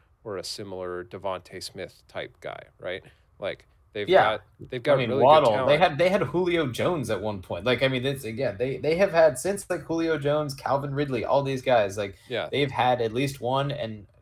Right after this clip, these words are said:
Speaker 2: in some cases two to three of these guys.
Speaker 1: Yeah, so they, like, they've got talent out there, but it, the Alabama offensive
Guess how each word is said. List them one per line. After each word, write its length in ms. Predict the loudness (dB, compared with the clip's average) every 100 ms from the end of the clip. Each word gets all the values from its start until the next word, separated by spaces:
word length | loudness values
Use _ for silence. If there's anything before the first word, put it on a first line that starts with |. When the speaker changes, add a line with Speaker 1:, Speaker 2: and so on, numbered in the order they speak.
| -20 -16
Speaker 2:
in 120 | -10
some 180 | -10 -8
cases 380 | -8 -8 -12
two 240 | -16 -8 -6
to 100 | -6
three 320 | -8 -8 -10 _
of 100 | -20
these 160 | -18 -16
guys. 360 | -12 -14 -14 -20 _ _ _ -4
Speaker 1:
Yeah, 180 | -4
so 180 | -4 -6
they, 240 | -2 -2 -2
like, 320 | -4 -6 -4
they've 200 | -6 -2
got 240 | -2 -2
talent 340 | -4 -2 0 0
out 160 | -4
there, 180 | -4 -6
but 240 | -6 -10 _ _ _ _
it, 220 | -14 -14 _ _ _ -16
the 140 | -8 -4
Alabama 520 | -2 -4 -4 -4 -4
offensive 840 | -2 -4 -4 -12 -10 -12 -12 -16